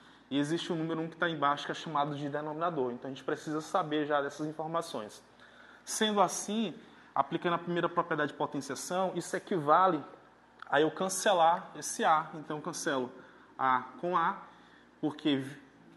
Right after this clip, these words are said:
A dividido por A é um, e uma vez x ao quadrado é x ao quadrado. Então, fica x ao quadrado mais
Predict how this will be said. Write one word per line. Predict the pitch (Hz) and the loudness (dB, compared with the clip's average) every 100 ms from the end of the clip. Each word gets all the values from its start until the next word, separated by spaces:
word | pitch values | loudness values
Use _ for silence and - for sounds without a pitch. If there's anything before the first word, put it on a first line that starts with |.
| - | -10
A | 143 151 156 | 0 4 4
dividido | 143 143 139 - | 2 -2 -4 0
por | 147 | 4
A | 147 | 4
é | 151 | 2
um, | 156 208 | -2 -4
e | 170 | -2
uma | 165 165 | 0 0
vez | 156 147 | 0 -2
x | 170 151 | -2 -2
ao | |
quadrado | 147 151 151 | -2 -2 -4
é | 151 | -4
x | - 170 | -4 -2
ao | 170 | 0
quadrado. | 202 170 127 117 | 0 2 0 0
Então, | 139 | -6
fica | - 143 | -4 -6
x | - 185 190 190 165 | -4 -2 0 0 0
ao | 143 | 0
quadrado | 147 127 127 131 185 196 - - - - - - - - - - | -2 0 2 2 0 -6 -12 -20 -20 -20 -20 -20 -20 -20 -20 -6
mais | 139 143 143 143 139 - | 0 4 4 2 -4 -10